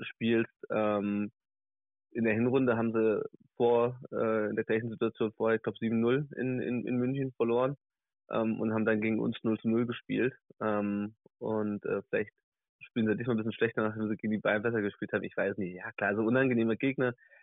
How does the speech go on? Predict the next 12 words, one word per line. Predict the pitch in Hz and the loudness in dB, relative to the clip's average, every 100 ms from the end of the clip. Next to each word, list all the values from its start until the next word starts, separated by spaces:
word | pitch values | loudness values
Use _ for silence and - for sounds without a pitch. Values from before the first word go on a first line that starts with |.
| _ | _
ähm, | 117 113 110 110 110 110 - _ - | 0 2 4 4 4 0 -4 _ -4
die | 110 110 | 0 2
einfach | 101 110 107 - | 2 2 -2 -2
auch, | 113 117 _ _ _ - | -2 -2 _ _ _ -2
ähm, | 95 110 104 - | 0 0 -4 -2
ja, | 117 | 0
einen | 104 104 - | 0 -4 -8
Lauf | - 113 98 127 | -2 2 2 2
haben, | 120 113 | 0 0
einen | 113 | 0
positiven | - 120 117 120 | -2 -2 -2 -2
Lauf, | 113 | 0